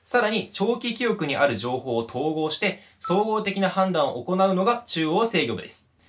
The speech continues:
このように、ワーキングメモリがあるおかげで、僕たちは車の運転をしつつ、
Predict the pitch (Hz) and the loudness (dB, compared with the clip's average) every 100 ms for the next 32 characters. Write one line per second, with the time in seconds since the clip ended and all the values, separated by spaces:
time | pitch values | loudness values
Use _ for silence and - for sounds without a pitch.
0 | _ _ - 196 240 185 165 - _ - | _ _ -6 0 2 2 -2 -6 _ 6
1 | 165 247 254 254 247 240 233 208 165 160 | 6 6 2 -4 0 0 2 2 4 4
2 | 123 104 139 170 196 226 - _ _ - | 4 0 -2 0 2 2 0 _ _ -6
3 | 180 - 151 175 151 - 147 185 175 170 | -2 0 0 4 2 2 -2 2 4 2
4 | 131 165 170 165 156 - 208 196 226 | 0 -4 -2 -2 -4 -6 -8 -4 -6